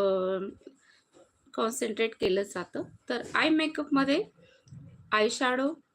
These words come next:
त्यानंतर आय पेन्सिल, आयब्रो पेन्सिल, काजल,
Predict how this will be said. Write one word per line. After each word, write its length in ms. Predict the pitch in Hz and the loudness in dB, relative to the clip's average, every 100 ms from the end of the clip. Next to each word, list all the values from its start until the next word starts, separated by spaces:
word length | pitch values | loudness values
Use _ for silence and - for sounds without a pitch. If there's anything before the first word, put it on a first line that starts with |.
| _ _ _ _ _ | _ _ _ _ _
त्यानंतर 560 | - 214 220 220 226 220 220 | -4 -2 -2 -4 -2 -2 -2
आय 160 | 214 233 | -4 -2
पेन्सिल, 640 | 233 247 262 - 262 277 - | -2 -2 -2 -4 -4 -6 -4
आयब्रो 340 | 220 220 226 233 | -2 -2 -2 0
पेन्सिल, 640 | 240 247 247 - 254 285 302 _ _ _ _ _ _ _ - - _ - - | 0 0 -2 -6 -4 -6 -8 _ _ _ _ _ _ _ -20 -20 _ -20 -10
काजल, 540 | 240 220 226 254 262 | -4 -2 -2 0 0